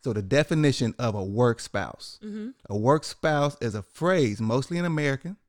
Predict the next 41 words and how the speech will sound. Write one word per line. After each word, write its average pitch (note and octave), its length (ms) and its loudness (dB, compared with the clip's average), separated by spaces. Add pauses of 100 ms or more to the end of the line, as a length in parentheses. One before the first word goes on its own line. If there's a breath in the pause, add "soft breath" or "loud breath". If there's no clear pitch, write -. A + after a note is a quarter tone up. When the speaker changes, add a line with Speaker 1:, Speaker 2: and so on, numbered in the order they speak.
(180)
Speaker 1:
okay? C3 260 -2
Speaker 2:
Mm-hmm. E3+ 120 -10
Speaker 1:
That's C3 140 -12
what C3+ 120 -4
it C#3 60 -10
says, B2+ 200 -4
talking C3+ 220 -2
about, C3 160 0
'cause A#2+ 100 -2
we A#2 60 0
don't B2+ 180 0
usually C3 240 -2
know B2+ 220 2
in B2+ 80 0
the B2 60 0
U B2 180 2
K B2+ 400 2 (440)
anything A#2 500 2
like A2+ 240 -4
that. G#2+ 360 -2
Speaker 2:
Mm-hmm. A3+ 200 -12 (540)
Speaker 1:
But F#3+ 280 4
it's C#3 160 0
referring D#3 460 0
to B2 140 2
a A2 60 2
coworker, A#2+ 600 2 (100)
usually A#2 320 2
of A#2 120 6
the - 100 0
opposite B2+ 360 0
sex, - 500 -2
Speaker 2:
Mm-hmm. A3+ 240 -12 (480)
Speaker 1:
with A#2+ 180 -6
whom C3 260 2
one A#2+ 180 2
shares A2 240 0
a G#2 80 -2
special A2+ 400 -4
relationship C3 640 -2
with. - 180 -8